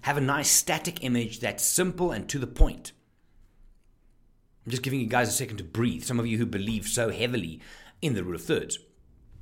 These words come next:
Now, one of the other things that we often say, and I've heard this so many times in Safari when people photograph, um, when people photograph giraffes specifically,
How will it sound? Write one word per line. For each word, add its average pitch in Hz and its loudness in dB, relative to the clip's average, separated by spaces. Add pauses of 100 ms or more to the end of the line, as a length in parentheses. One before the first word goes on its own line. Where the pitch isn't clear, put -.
(180)
Now, 156 6 (200)
one 151 4
of 139 2
the 139 6
other 185 6
things 139 0
that 127 2
we 120 -4
often 110 -2
say, 92 0 (220)
and 127 4
I've 127 2
heard 151 8
this - 6 (100)
so 147 2
many 147 2
times 135 2
in 117 -2
Safari 117 2
when 110 0
people 131 -6
photograph, 120 -2
um, 95 -8 (500)
when 120 -2
people 127 -6
photograph 113 -4
giraffes 127 2
specifically, - -8